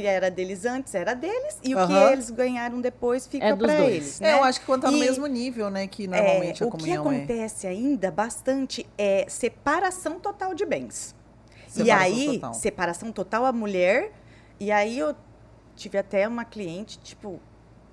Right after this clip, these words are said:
Speaker 1: não sai com nada mesmo.
Speaker 3: Uhum.
Speaker 1: Só com a ro-, então, não po-, uma mulher que, que vai casar com pra, eh, comunhão, separação total de bens,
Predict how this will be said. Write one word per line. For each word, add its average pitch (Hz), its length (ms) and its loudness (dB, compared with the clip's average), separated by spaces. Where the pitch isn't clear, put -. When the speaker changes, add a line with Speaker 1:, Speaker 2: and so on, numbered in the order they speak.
Speaker 1:
não 170 160 -14
sai 156 200 -10
com 240 100 -10
nada 302 320 -2
mesmo. 247 460 0
Speaker 3:
Uhum. 208 320 -4
Speaker 1:
Só 196 120 0
com 202 100 -6
a - 20 -4
ro-, 196 160 -8
então, 226 320 -4
não 247 320 0
po-, - 320 -2
uma 220 160 -2
mulher 208 440 0
que, 339 280 -6
que 269 120 -6
vai 165 380 -2
casar 214 420 0
com 285 180 -4
pra, 254 280 0
eh, 196 180 0
comunhão, 196 600 -8
separação 233 640 -2
total 254 380 -4
de 196 100 -8
bens, 220 500 -4